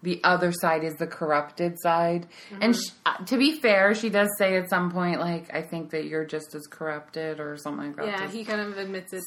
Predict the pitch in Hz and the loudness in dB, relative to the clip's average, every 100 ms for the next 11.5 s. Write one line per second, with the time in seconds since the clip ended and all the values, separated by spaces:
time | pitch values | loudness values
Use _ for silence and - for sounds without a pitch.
0 | - 185 175 175 175 180 165 175 120 - | -4 0 2 2 0 -2 0 0 0 -2
1 | - 180 175 180 170 165 151 - - 180 | -2 -2 0 -2 0 0 0 -4 -12 -2
2 | 214 196 190 - 220 - _ _ - 233 | 4 4 4 0 -4 -4 _ _ -6 -2
3 | 208 - 226 - 254 262 262 254 247 247 | -2 -2 -4 -4 -6 -2 -2 -2 -4 -6
4 | 214 214 202 196 190 180 190 185 180 175 | -6 -6 -6 -6 -8 -6 -6 -6 -6 -6
5 | 170 160 151 151 - - _ - 269 285 | -6 -6 -10 -12 -18 -20 _ -16 -14 -10
6 | 269 262 - 294 403 392 330 214 170 - | -8 -2 2 4 6 6 6 6 6 4
7 | 196 202 208 185 208 208 202 208 202 202 | 0 2 4 6 8 8 8 6 6 6
8 | 180 180 185 175 190 185 214 196 190 190 | 6 8 8 8 8 8 6 8 8 6
9 | 196 180 175 170 170 - - - - 262 | 6 2 4 2 0 -8 -20 -16 -6 -6
10 | - 277 - - 202 208 185 185 196 185 | -4 -8 -4 2 4 8 8 8 8 8
11 | 180 - 220 - 165 | 6 6 6 4 -4